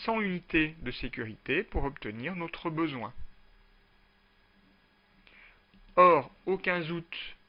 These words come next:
nous disposions déjà de cent unités en stock. En effet, nous avions deux cents au début du mois et nous avons consommé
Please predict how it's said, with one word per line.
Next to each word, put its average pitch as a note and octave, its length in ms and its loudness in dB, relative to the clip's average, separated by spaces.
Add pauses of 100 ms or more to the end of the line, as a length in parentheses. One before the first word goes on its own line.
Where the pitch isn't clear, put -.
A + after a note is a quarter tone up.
nous D3 180 -8
disposions D3 680 -6
déjà C3 420 0
de A#2 140 -10 (200)
cent A3+ 180 0 (180)
unités C#3 580 -4 (160)
en A2+ 140 -12 (140)
stock. - 580 0 (1900)
En A#2+ 120 -8
effet, E3+ 460 -2 (540)
nous C3 200 -8
avions B2 320 -6
deux C3+ 200 2
cents F3 360 4 (300)
au C3 80 -6
début B2 300 -8
du A2 100 -10
mois A#2+ 340 -4 (360)
et C#3+ 60 -4
nous D3+ 200 -4
avons C#3+ 240 -2
consommé C#3 720 -6